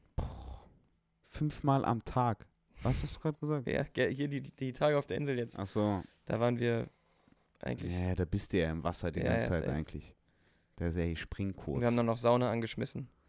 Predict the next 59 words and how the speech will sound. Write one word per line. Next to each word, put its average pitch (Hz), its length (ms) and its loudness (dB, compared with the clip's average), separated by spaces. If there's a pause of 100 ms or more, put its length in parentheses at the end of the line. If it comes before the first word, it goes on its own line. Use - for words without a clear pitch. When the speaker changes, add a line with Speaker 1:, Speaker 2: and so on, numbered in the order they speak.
(120)
Speaker 1:
Oh, - 140 -8 (260)
geil. - 100 -18 (280)
Speaker 2:
Bei 117 160 6
dreißig 123 400 6
Grad 123 220 4
in 120 100 -2
Sauna. 147 460 2
Ist - 100 -12
auch 170 100 4
nicht 185 160 2
für - 60 2
jeden, 156 240 8
aber 120 100 4
ich 113 120 -2
lieb 120 180 -4
das 120 140 -4
irgendwie. 110 400 -4 (180)
Ich 120 120 -10
find 131 140 2
Speaker 1:
Bei 110 100 8
Speaker 2:
das 104 120 6
Speaker 1:
heiß, 127 440 8
ja, 127 380 4
aber 107 140 6
da 104 80 8
musst 113 220 2
du 117 60 2
eigentlich, 107 240 2 (520)
da 98 80 0
musst 110 200 2
du 120 40 6
halt 104 100 4
direkt 101 260 2
ins 95 140 -4
Wasser 104 280 0
dann, 80 120 -2
ne? 190 100 4
Speaker 2:
Ja, 262 140 4
safe, 208 300 2 (140)
aber 135 220 4
ist 147 120 0
ja 120 80 2
geil. 131 320 0 (560)
Speaker 1:
Ja, 123 60 -2
Speaker 2:
Also 120 160 -4
Speaker 1:
voll. 113 220 -4 (220)
Ja, 113 60 6
eben, 135 220 6
wenn 113 120 6
du 123 80 4
Wasser 151 220 8
direkt 156 280 2
um 160 100 2
die 156 60 4
Ecke 175 200 4
hast, 208 340 6
also 123 160 6
wenn 147 140 8
du 151 80 8